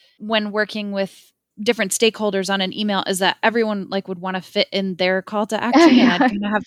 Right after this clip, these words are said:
Speaker 1: to be like, "Hey, we've gotta, it has to be clear for someone what they need to do from this email." We don't want, like, unless it's, like, a digest email where there's several different links and it's okay that people are going to different ones.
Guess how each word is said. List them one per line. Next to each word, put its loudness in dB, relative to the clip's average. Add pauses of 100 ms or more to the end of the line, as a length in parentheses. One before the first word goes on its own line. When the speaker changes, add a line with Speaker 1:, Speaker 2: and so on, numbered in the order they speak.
Speaker 1:
to -12
be 0
like, 2
"Hey, 2 (340)
we've -4
gotta, 4 (160)
it 4
has 0
to -8
be -4
clear -2
for -8
someone -8
what -12
they -6
need -8
to -18
do -12
from -18
this -14
email." -14
We -4
don't 0
want, -4
like, -2 (300)
unless 2
it's, -2
like, 2
a 2
digest 2
email -2
where 0
there's -2
several -2
different -8
links -6
and -4
it's -8
okay -2
that -4
people -10
are -8
going -8
to -12
different -10
ones. 0